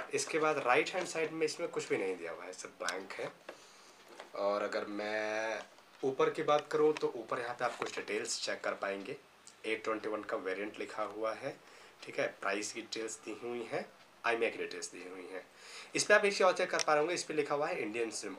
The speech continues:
only। तो ये जो product है, ये आप और जगह भी यूज़ कर सकते हैं, लेकिन सबसे पहले आपको यूज़ करना पड़ेगा इसमें कि Indian सिम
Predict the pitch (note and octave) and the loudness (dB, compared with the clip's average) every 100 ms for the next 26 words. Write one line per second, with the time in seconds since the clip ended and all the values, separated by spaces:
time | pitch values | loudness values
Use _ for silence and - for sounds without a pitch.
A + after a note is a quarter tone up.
0 | F#2+ F#2 G2 G2+ G#2+ A#2+ - G#2 A#2+ - | -8 -8 -10 -8 -6 -6 -4 -4 -6 -8
1 | - D#3 A3+ - - - - - A#2 A#2 | -10 -8 -10 -14 -20 -20 -20 -4 2 2
2 | - C3 D3+ F3 F3 E3 D3 C#3 C3+ - | 2 2 2 2 -2 0 -2 0 -2 -2
3 | B2+ C#3+ D3+ C#3 C3+ - - B2 B2 A#2+ | -4 -4 -6 -4 -4 -4 -8 -6 -2 -2
4 | - A2+ G#2+ - G#2+ G#2+ G2+ G#2 G#2+ - | -2 -6 -6 -6 -6 -4 -4 -4 -6 -6
5 | A#2 - F#2+ F2+ G2 - - | -8 -8 -10 -6 -6 -6 -10